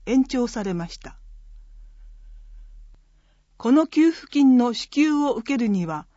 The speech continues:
国を相手とする裁判を提起し、裁判の中で、一、血液から作られた医薬品、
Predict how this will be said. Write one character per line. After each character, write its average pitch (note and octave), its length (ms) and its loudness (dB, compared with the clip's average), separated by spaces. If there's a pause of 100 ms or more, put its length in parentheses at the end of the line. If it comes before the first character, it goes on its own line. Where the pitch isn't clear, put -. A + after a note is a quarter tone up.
(580)
国 C#4+ 300 4
を D#4 160 4
相 C#4 180 0
手 C#4 140 -4
と A#3 120 -4
す E3+ 160 -8
る E3 120 -10
裁 D#4 320 0
判 G#3+ 300 0
を F3 60 -6
提 G3 280 -6
起 F#3 140 -16
し、 - 280 -16 (640)
裁 D#4 340 0
判 A#3+ 260 2
の F#3 120 -4
中 F#3 320 -8
で、 D3+ 180 -16 (1120)
一、 A#3 420 -6 (400)
血 - 300 -4
液 D#4+ 260 -2
か A3 120 -2
ら F#3+ 100 -2
作 - 240 -8
ら A#3 120 0
れ G3+ 120 -6
た F3 220 -10
医 E3+ 80 -6
薬 G#3 280 -8
品、 E3+ 300 -10